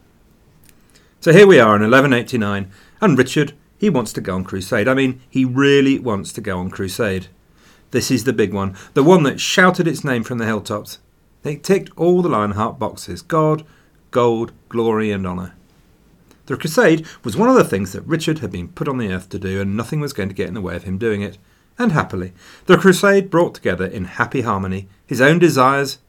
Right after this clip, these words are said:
and the responsibilities of a Christian monarch. So pretty much everything Richard does now is to get things ready so that he could leave.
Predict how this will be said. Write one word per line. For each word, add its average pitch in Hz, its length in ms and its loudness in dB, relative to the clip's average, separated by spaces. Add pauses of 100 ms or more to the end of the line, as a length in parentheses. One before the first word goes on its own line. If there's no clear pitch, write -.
(120)
and 233 100 -2
the 220 60 0
responsibilities 110 760 -6
of 95 60 -10
a 95 60 -6
Christian - 400 -12
monarch. 98 340 -10 (920)
So 160 100 0
pretty 202 220 2
much 170 260 2
everything 160 380 2
Richard 156 260 -4
does 139 220 -4
now 90 260 -6 (240)
is 233 140 -2
to 247 100 2
get 104 240 -4
things 123 240 -8
ready 95 300 -6 (240)
so 135 100 -4
that 160 140 0
he 87 120 -8
could 107 200 -10
leave. 90 340 -8